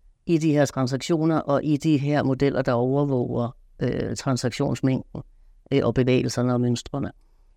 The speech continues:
Øhm, når det så er sagt, så er der, øh,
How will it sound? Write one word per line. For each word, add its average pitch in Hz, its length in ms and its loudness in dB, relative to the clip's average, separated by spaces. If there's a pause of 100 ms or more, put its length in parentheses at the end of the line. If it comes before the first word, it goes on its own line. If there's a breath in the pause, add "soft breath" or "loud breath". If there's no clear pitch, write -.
(180)
Øhm, 139 400 2 (800)
når 165 100 2
det 202 180 4
så 220 100 2
er 180 80 4
sagt, 135 340 -2
så - 140 -2
er 160 300 2
der, 165 200 0 (240)
øh, 131 200 -2